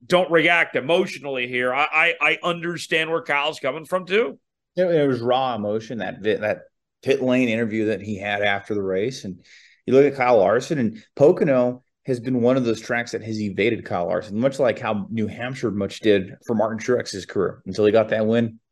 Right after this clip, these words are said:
Speaker 2: last Monday. Kyle Larson has come close at Pocono. We're talking a guy, I, I'll compare him to Dale Earnhardt in the Daytona five hundred. Kyle Larson was leading this race in two thousand twenty-one on the last lap in the doubleheader Pocono race, and he blows the tire, and his teammate Alex Bowman goes by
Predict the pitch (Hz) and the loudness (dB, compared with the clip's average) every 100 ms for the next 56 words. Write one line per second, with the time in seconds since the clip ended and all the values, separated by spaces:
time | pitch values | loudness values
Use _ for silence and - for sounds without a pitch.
0 | - 92 104 127 165 202 180 - - - | -8 -4 -2 -2 2 2 2 -6 -18 -20
1 | _ _ - 151 180 165 190 170 139 131 | _ _ -6 2 4 4 4 2 0 0
2 | 165 160 160 143 - 151 160 101 - - | 0 2 0 -2 -2 -2 -2 -8 -10 -18
3 | - 185 202 208 202 185 147 131 160 151 | -2 0 0 -4 -2 -4 -2 0 0 -2
4 | 127 123 _ _ _ _ _ 104 107 - | -4 -6 _ _ _ _ _ -8 -8 -8
5 | 127 156 165 196 202 202 170 180 165 190 | -2 0 2 4 6 4 4 6 6 4
6 | 185 139 123 151 151 151 147 139 131 160 | 0 0 0 0 0 -4 -6 -8 -4 -6
7 | - _ _ _ 185 294 247 277 233 156 | -6 _ _ _ -4 0 0 0 0 0
8 | 120 185 269 175 113 98 98 95 - 110 | 0 0 2 2 0 -2 -8 -8 -12 -2
9 | 139 139 123 120 113 131 123 117 107 120 | 2 4 2 0 -2 0 0 2 0 0
10 | 185 214 151 123 156 170 - 160 143 139 | 0 4 2 2 -4 -6 -4 -4 -4 -6
11 | 117 135 131 127 135 127 135 143 120 101 | 0 2 2 -4 -4 0 -2 0 -4 -4
12 | 101 107 _ _ - 107 87 127 147 135 | -4 -8 _ _ -10 -8 4 6 6 4
13 | - 123 127 131 98 92 - 120 117 101 | -2 0 0 -2 -8 -10 -4 -2 0 0
14 | 110 110 107 110 107 104 95 107 95 92 | 0 0 0 0 2 0 0 0 0 -2